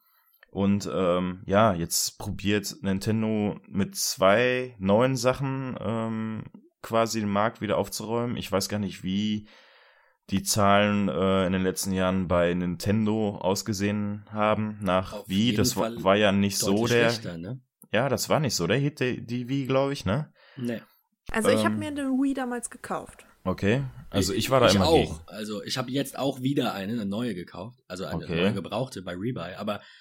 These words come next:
Speaker 3: Ich hab
Speaker 2: äh,
Speaker 3: immer noch meine alte.
Speaker 2: es war ja tatsächlich so, dass die Wii so als, ähm, als, als Kinderkram oder halt generell das Nintendo-Universum als Kinderkram
Speaker 3: Mhm.
Speaker 2: abgetan wurde.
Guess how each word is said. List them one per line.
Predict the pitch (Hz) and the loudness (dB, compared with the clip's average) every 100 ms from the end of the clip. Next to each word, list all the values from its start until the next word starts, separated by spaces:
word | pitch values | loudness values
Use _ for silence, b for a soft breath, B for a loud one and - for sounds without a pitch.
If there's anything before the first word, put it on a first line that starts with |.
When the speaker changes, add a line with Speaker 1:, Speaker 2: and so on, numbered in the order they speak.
| B B | B B
Speaker 3:
Ich | 254 262 | -12 -12
hab | - | -10
Speaker 2:
äh, | |
Speaker 3:
immer | 233 220 | -8 -8
noch | 220 208 | -10 -12
meine | 208 202 202 | -12 -10 -10
alte. | 202 196 214 - | -12 -14 -16 -12
Speaker 2:
es | 226 - | -10 -6
war | 120 | -4
ja | 147 | -4
tatsächlich | 139 117 117 120 131 | -4 -6 -6 -8 -6
so, | 113 101 | -6 -6
dass | 95 - | -6 -6
die | 101 92 | -8 -6
Wii | 98 131 156 139 | -4 -2 -2 -4
so | 131 135 | -4 -4
als, | - 117 123 - b b b _ - - | -4 -6 -8 -10 b b b _ -16 -6
ähm, | 113 113 113 110 107 - | -4 -2 -2 -4 -10 -10
als, | 110 - - | -8 -6 -8
als | 113 | -10
Kinderkram | - 139 135 120 - 95 92 | -2 -2 0 -4 -6 -8 -6
oder | 101 95 | -6 -4
halt | 127 127 | -6 -2
generell | 127 131 107 | 0 2 0
das | 101 107 | -4 -6
Nintendo-Universum | 98 104 120 104 107 98 98 95 | -6 -4 -4 -4 -6 -6 -8 -8
als | - | -10
Kinderkram | - 220 220 214 | -4 -2 -2 -4
Speaker 3:
Mhm. | 214 | -6
Speaker 2:
abgetan | - 117 - 92 90 | -6 -8 -8 -10 -10
wurde. | 90 90 | -12 -14